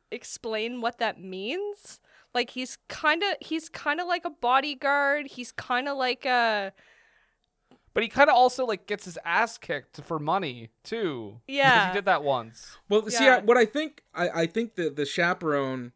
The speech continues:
Speaker 3: it just falls under the many different, uh, business cards that he carries. 'Cause <laughs> I think on any given day, as long as you have the right amount of money, Nick Mex Escalante, uh, would be able to help you out with, uh, you know, whatever deed you need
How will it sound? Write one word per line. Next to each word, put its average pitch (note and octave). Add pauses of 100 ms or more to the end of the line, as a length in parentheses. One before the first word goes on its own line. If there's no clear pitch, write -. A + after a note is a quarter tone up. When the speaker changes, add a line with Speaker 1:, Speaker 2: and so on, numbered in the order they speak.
(140)
Speaker 3:
it C#3
just D#3
falls D3
under C#3
the C#3
many C#3+
different, C3 (200)
uh, B2+
business D3
cards B2+
that A#2+
he A#2
carries. B2
'Cause - (200)
<laughs> -
I E3
think F3+
on F3
any F#3
given F3+
day, F3
as D3
long F3
as E3
you E3+
have D#3+
the D#3+
right D#3+
amount D3+
of D3
money, D3 (400)
Nick E3 (120)
Mex D#3+ (240)
Escalante, D#3 (300)
uh, B2+
would B2+
be C#3
able C#3
to C3+
help C3+
you C3
out B2+
with, B2+
uh, A#2+
you A#2+
know, A#2+
whatever B2
deed B2
you A#2+
need A#2